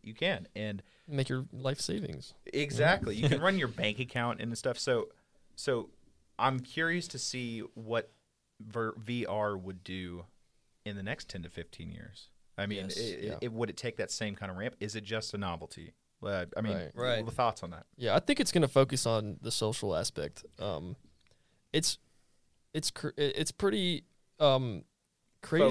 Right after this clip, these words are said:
Speaker 1: Focusing on instead of the business aspect. What, what, what are some of the business
Speaker 2: Well,
Speaker 1: things that you've seen?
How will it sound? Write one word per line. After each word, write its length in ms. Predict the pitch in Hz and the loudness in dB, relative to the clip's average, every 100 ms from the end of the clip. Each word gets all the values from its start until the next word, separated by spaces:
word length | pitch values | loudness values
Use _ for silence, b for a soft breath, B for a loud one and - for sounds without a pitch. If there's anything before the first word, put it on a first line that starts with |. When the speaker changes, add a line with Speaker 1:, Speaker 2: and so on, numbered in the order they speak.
| 165 | 8
Speaker 1:
Focusing 300 | 131 123 113 | 4 4 4
on 180 | 107 | 4
instead 260 | 101 - 110 | 2 2 2
of 80 | 101 | 2
the 80 | 90 | 0
business 380 | 95 - 117 | -2 0 0
aspect. 480 | 131 131 - 143 - | 2 0 0 -2 0
What, 160 | 113 - | -4 0
what, 300 | 110 113 - | 2 2 2
what 80 | 117 | 0
are 100 | 110 | 0
some 160 | 95 107 | -2 -4
of 40 | |
the 40 | 92 | -4
business 240 | 95 92 | -6 6
Speaker 2:
Well, 200 | 180 165 | 10 12
Speaker 1:
things 180 | 147 95 | 10 6
that 80 | 95 | -2
you've 160 | 95 110 | -4 -4
seen? 300 | - 82 | -8 -10